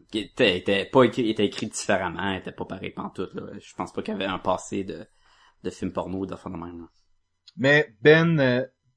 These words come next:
Speaker 2: Ben Ulrich, oui, c'est, c'est vraiment comme un des personnages qu'on a, on a, on en a vraiment pas beaucoup parlé jusqu'à maintenant, mais il est majeur dans la série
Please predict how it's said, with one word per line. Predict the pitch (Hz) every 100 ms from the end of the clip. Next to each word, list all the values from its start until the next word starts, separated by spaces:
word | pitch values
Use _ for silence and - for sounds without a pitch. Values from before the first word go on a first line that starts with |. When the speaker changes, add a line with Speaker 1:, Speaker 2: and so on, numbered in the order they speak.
| _ _ _ _
Speaker 2:
Ben | 139 143
Ulrich, | 147 131 113 147 208 208
oui, | 127 175 160 -
c'est, | - 120 113
c'est | 107 123
vraiment | 113 120 160
comme | 165 135 123
un | 135 160
des | 143
personnages | 113 127 - 117 135 139
qu'on | 120 110
a, | 107
on | 90 92
a, | 92 - -
on | 85
en | 85 92
a | 85
vraiment | 98 123 156 156 110
pas | -
beaucoup | 139 107 -
parlé | 117 113 135
jusqu'à | - - 101
maintenant, | 95 - 131 160
mais | 104
il | 98
est | 110
majeur | 104 117 104 120 143 113
dans | 98
la | 92
série | - 101 90 117